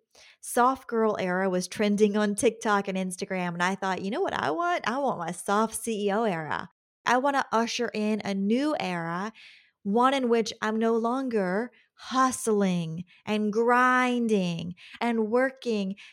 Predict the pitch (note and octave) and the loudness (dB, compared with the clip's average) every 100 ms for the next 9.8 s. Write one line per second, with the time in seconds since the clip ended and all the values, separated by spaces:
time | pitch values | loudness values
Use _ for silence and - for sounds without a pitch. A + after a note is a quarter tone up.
0 | _ - D4 C#4 C4+ A#3+ A#3 A3 - B3+ | _ -4 0 2 0 2 2 2 4 4
1 | B3 G#3+ G3 A3+ B3 A#3 - G#3+ - A3 | 4 2 2 4 4 2 -2 -4 -6 -10
2 | G#3+ B3+ A#3+ A3+ G3+ G3+ A#3+ A#3 A3+ A3+ | -2 2 4 4 4 4 4 4 0 -4
3 | G#3 G#3 C4 - A3+ G3+ G3 - A#3+ A#3+ | -4 -4 -4 -4 -4 -2 -4 0 2 2
4 | A3+ G#3+ A3 B3 A#3 G3+ G3 A3 A#3 - | 2 0 0 0 0 -2 0 0 -2 -2
5 | G#3 B3+ G#3+ A#3+ - _ _ _ _ _ | 0 2 2 0 -6 _ _ _ _ _
6 | - F#3 F3+ D#3+ F3 F3 E3 D#3+ F#3 - | -4 0 0 0 -2 -2 -2 -4 -6 -8
7 | - - - G3 - - - - F#3 F3+ | -10 -10 -8 -8 -8 -8 -8 -6 -4 -2
8 | F3 - F3 - - - E3+ E3+ E3+ - | -4 -6 -8 -8 -8 -6 -4 -6 -8 -10
9 | - F#3+ F#3+ F#3+ - C4+ B3 F3 | -10 -12 -12 -12 -4 0 0 -2